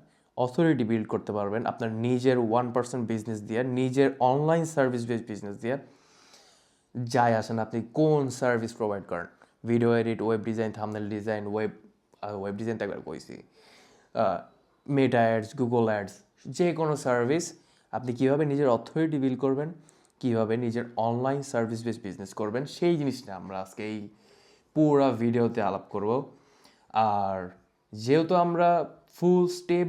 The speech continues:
by step দেখাবো, তার আগে আমরা এই জায়গা দেখে নেই যে আপনার এখনকার পজিশনটা কী, আপনি এখন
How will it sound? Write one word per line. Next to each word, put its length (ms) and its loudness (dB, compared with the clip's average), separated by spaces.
by 100 4
step 160 -2
দেখাবো, 640 -2
তার 200 6
আগে 320 2
আমরা 240 0
এই 60 2
জায়গা 200 2
দেখে 300 -2
নেই 360 -2
যে 500 -2
আপনার 420 -4
এখনকার 640 -2
পজিশনটা 520 4
কী, 180 -4
আপনি 220 -4
এখন 140 -4